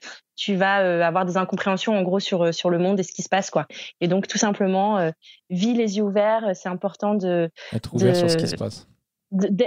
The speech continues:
Speaker 1: d'être ouverte, mais surtout de pas se cacher, de pas, euh, cacher les choses, de pas se mentir à soi-même, de pas
Speaker 2: Hmm.
Speaker 1: mentir aux autres et, euh, juste, euh, voilà, d'être toi et de, et de checker vraiment tout ce qui se passe autour parce qu'on peut vraiment te, on p-,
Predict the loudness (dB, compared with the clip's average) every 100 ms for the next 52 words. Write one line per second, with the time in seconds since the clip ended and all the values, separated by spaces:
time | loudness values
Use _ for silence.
0 | 0 0 0 -2 -2 0 -2 -4 -8 -4
1 | -4 0 -2 0 -2 -2 0 2 2 0
2 | _ _ -6 -2 0 2 2 4 2 2
3 | 2 2 0 0 0 0 2 0 0 0
4 | 0 0 -2 0 0 0 0 2 2 0
5 | 0 2 2 2 2 2 2 0 0 -2
6 | -2 -2 -20 -10 -4 0 0 2 2 0
7 | 0 -2 -2 -6 0 0 2 -2 -2 -2
8 | -4 -6 -20 _ _ _ _ _ -20 _
9 | -2 0 2 0 0 0 2 2 2 0
10 | -2 -8 -8 -2 -2 -2 -4 0 0 0
11 | -4 -2 0 2 2 2 0 -4 -6 -6
12 | -8 -10 -14 _ -4 -2 -2